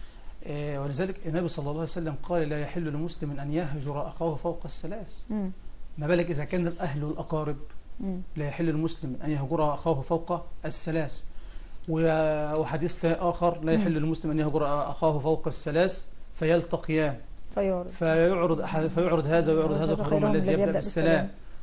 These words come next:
Speaker 1: وحديث آخر: "لا يحل المسلم يهجر أخاه فوق الثلاث فليلقه، فليلقي عليه السلام، فإن رد عليه السلام اشترك في الأجر،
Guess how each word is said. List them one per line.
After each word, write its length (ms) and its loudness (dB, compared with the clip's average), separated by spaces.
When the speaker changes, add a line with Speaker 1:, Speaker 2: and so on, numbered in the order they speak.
Speaker 1:
وحديث 360 0
آخر: 280 2
"لا 100 2
يحل 180 2
المسلم 320 2
يهجر 220 2
أخاه 160 0
فوق 220 0
الثلاث 380 2
فليلقه، 800 2
فليلقي 440 2
عليه 280 4
السلام، 500 4
فإن 460 2
رد 300 4
عليه 380 4
السلام 400 2
اشترك 480 0
في 40 0
الأجر، 420 4